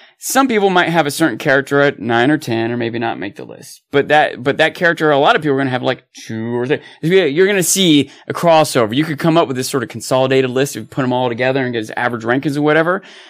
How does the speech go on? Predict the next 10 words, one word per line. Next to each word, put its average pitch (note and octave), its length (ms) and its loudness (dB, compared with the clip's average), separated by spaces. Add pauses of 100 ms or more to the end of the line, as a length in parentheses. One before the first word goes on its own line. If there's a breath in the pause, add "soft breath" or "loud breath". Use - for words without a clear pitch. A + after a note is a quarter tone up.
(720 loud breath)
Maybe F#3+ 840 2
one G#3+ 520 6
or G#3 80 4
two G3+ 180 -2
people F3+ 360 0
in C#3+ 60 4
the C#3+ 60 2
top C3+ 300 -2
ten C3+ 240 -2
die. E3 220 -4